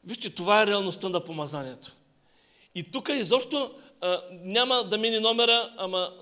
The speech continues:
тос онзи. Всички трябва да ходим в това. Всички, всички, всички, всички, всички.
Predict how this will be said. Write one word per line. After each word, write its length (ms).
тос 300
онзи. 380
Всички 340
трябва 240
да 60
ходим 180
в 40
това. 180
Всички, 480
всички, 360
всички, 340
всички, 320
всички. 340